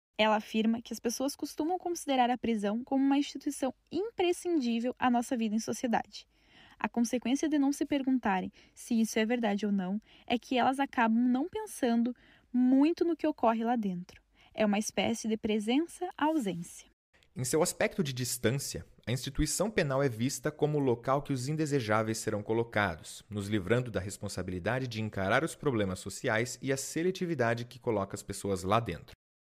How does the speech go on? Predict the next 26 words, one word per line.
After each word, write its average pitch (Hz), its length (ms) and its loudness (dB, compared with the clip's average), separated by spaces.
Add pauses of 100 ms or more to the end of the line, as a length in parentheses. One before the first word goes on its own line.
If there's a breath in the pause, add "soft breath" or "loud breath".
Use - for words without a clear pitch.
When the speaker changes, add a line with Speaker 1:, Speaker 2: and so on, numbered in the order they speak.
(220)
Speaker 1:
Já 233 220 0
em 294 80 2
seu 311 160 -2
aspecto 233 480 -2
de 208 100 0
presença, 208 680 -4 (120)
ela 233 240 4
é 247 120 4
um 285 40 0
instrumento 277 600 0
ao 269 80 0
qual 220 320 0
recorremos 233 760 -2
como 233 240 -2
solucionador 302 840 0
dos 240 160 -6
conflitos - 680 -6 (320 loud breath)
e, 233 80 0
principalmente, 269 880 0 (120)
aquilo 269 360 -2
que, - 140 -6
em 294 80 2
tese, 214 560 0
vai 220 300 -2
fazer 226 320 -2
justiça. - 580 -10